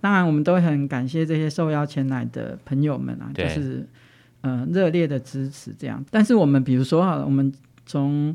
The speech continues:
Speaker 1: 去年到现在，基本上你要超过三十个人的讲座，
Speaker 2: 嗯哼。
Speaker 1: 对，我们大概应该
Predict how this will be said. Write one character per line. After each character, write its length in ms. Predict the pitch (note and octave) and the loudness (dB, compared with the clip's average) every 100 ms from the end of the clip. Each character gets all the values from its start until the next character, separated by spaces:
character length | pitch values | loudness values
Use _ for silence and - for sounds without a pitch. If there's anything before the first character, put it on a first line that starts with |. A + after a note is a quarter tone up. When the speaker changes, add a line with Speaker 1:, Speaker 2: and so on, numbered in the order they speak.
| - | -6
Speaker 1:
去 380 | - B3 G#3+ F3 | -6 0 2 4
年 280 | C#3 B2+ C3 | 2 2 2
到 180 | E3+ | 0
现 320 | C#3+ - D3+ B2 | 0 0 0 2
在， 160 | C#3+ | -2
基 160 | A#2+ F#3 | 0 0
本 120 | D#3+ | 0
上 180 | F3+ D#3 | 0 2
你 60 | |
要 120 | C#3+ E3+ | 2 0
超 240 | - E3 | -2 -2
过 160 | F3 D#3+ | 0 0
三 220 | D#3+ D#3+ | 0 0
十 140 | D#3+ | -2
个 120 | C#3 | -8
人 160 | B2 - - | -10 -10 -16
的 320 | - - - - _ - | -16 -18 -20 -20 _ -10
讲 180 | C3+ G#2+ | -8 -8
座， 340 | - - D#3+ A2+ - | -8 -6 -6 -8 -4
Speaker 2:
嗯 120 | G2 | -2
哼。 220 | G#2 A2 | -2 -2
Speaker 1:
对， 300 | D#3+ A#2+ C2+ _ _ _ _ | -4 -6 -10 _ _ _ _
我 60 | - | -4
们 220 | C#3 D3 | -2 -2
大 120 | F#3 | -4
概 220 | F#3+ F#3 F#3 | 0 0 0
应 120 | F#3 | 0
该 280 | F3+ F#3 | 0 0